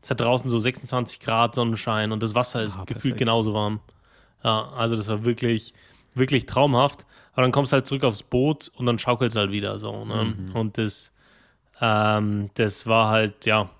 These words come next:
Speaker 1: das, das hat so ein bisschen Schleier drüber gelegt und deswegen gemischte Gefühle. Auf der einen Seite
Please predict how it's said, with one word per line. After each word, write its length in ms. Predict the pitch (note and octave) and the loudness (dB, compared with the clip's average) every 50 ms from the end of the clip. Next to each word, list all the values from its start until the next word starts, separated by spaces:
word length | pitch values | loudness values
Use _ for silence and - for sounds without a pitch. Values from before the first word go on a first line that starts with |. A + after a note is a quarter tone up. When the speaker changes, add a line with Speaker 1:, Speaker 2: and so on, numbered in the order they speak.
| _ _ | _ _
Speaker 1:
das, 500 | - B2 A2 - - - - - - - - | -6 -6 -6 -4 -6 -8 -8 -10 -12 -8 -4
das 160 | C3+ B2 G#2+ | -2 -2 -2
hat 120 | C3+ C3 - | -2 -4 -2
so 60 | C#3+ | -2
ein 40 | B2+ | -2
bisschen 220 | B2+ C3 C3+ B2 | -2 -2 -2 -4
Schleier 260 | - - C#3 C3+ B2+ | -2 0 0 2 2
drüber 200 | A#2+ A2 A2+ A2 | 0 0 -2 -2
gelegt 200 | G#2+ A2+ B2+ B2+ | 0 0 -2 0
und 60 | C3 | -2
deswegen 280 | A#2+ A2+ A2+ B2+ C3 B2 | -4 -2 0 0 0 0
gemischte 340 | A#2 A#2+ C#3+ D3 - C#3 B2 | 0 0 0 0 0 -2 -4
Gefühle. 320 | A2+ - - D#3 C3 A#2+ | -4 -2 -2 0 4 4
Auf 120 | A2 G#2+ - | 4 2 2
der 100 | B2 B2 | -2 -2
einen 160 | B2+ C3 B2 | 0 0 2
Seite 420 | B2 A#2+ A#2+ A2 C3 B2 B2 A#2+ | 2 2 2 4 2 2 2 2